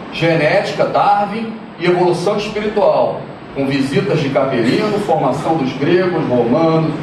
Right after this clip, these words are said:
egípcios, maias, astecas, incas, não é isso? Os espíritas sabem disso. Então, até a Idade Média, éramos primitivos mesmo. Depois, provas e expiações.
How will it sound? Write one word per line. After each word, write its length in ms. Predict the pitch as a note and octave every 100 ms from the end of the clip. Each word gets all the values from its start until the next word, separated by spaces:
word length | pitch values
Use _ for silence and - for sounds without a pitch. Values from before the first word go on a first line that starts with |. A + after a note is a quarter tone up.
| D3
egípcios, 760 | C#3 C3 - E3+ F3+ - C#3+ A#2
maias, 540 | A2+ C#3 D#3+ D3+ C#3 C3
astecas, 680 | - - D#3 D#3 C#3+ B2 B2 A#2
incas, 380 | D3 F3+ - A#2+ G#2 - -
não 80 | A#2+
é 40 |
isso? 300 | C#3 - - - - - - - - A#2
Os 100 | A#2
espíritas 460 | - C#3+ E3+ D#3
sabem 260 | G3 F#3 C#3
disso. 280 | C#3 B2+ -
Então, 180 | - D#3
até 180 | - G#3+
a 20 |
Idade 300 | G3+ F#3 D#3
Média, 440 | D3+ F#3 - - - - - -
éramos 340 | C3 E3 D3+ - -
primitivos 760 | D#3+ F#3+ G3+ F#3 F3+ G3+ F3+
mesmo. 400 | D#3+ C#3+ C3 A#2+ - - - - - - - -
Depois, 640 | E3 E3 F#3 A3+ F3 - - - - - - - - - - - - - D3+
provas 440 | D3 D#3 D#3+ D#3+
e 20 | D3
expiações. 800 | - D#3 D#3 D#3+ A#2 A2 F#2+